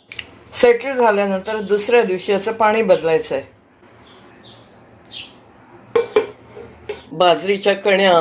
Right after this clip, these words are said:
आपल्या छान भिजलेल्या आहेत, त्याचं आता सगळं पाणी काढून घ्यायचं आहे आणि चिकाचा आपण वापर करणार आहोत. पीठ येऊ द्यायचं नाही त्याच्यामध्ये,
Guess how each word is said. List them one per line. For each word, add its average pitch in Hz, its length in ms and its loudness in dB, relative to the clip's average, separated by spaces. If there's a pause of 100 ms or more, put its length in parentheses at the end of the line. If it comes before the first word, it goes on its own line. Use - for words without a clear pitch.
(240)
आपल्या 175 380 2 (100)
छान 175 280 0
भिजलेल्या 165 580 2
आहेत, 156 300 0 (1160)
त्याचं 175 280 4
आता 185 300 0 (280)
सगळं 170 220 2
पाणी 175 360 2
काढून 170 440 2
घ्यायचं 165 380 0
आहे 160 280 0 (1000)
आणि 180 340 4 (260)
चिकाचा 185 500 0
आपण 175 360 -2 (200)
वापर 160 360 0
करणार 156 380 0
आहोत. 175 280 2 (580)
पीठ 220 260 6 (360)
येऊ 196 220 6
द्यायचं 180 460 2
नाही 170 240 0
त्याच्यामध्ये, 165 560 -2